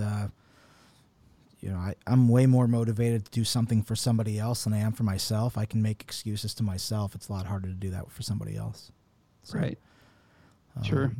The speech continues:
Speaker 1: even having this, this cast being live on Wednesdays is a good example of that. I mean, this is our second time going live, and you're out of town, and,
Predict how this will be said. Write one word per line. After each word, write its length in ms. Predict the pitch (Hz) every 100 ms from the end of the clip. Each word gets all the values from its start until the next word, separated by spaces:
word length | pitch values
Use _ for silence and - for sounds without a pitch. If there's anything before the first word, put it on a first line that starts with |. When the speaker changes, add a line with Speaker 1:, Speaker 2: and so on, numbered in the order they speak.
| 107 -
Speaker 1:
even 240 | 120 117
having 360 | 113 113 117 110
this, 240 | 107 -
this 220 | - 110
cast 460 | - 123 127 127 -
being 300 | 120 113 107
live 520 | 110 117 113 104 -
on 200 | - 113
Wednesdays 500 | 107 110 113 107 104
is 80 | 98
a 20 |
good 140 | 101 101
example 420 | 92 98 110 110
of 60 | 95
that. 80 | 90
I 40 |
mean, 120 | 92
this 80 | 101
is 40 |
our 100 | 101
second 360 | 95 - 110 101
time 280 | - 110 104
going 260 | 104 101
live, 420 | 98 101 104 113 107
and 160 | 98
you're 140 | 101 113
out 100 | 98
of 80 | 90
town, 340 | 104 101 123
and, 240 | 104 92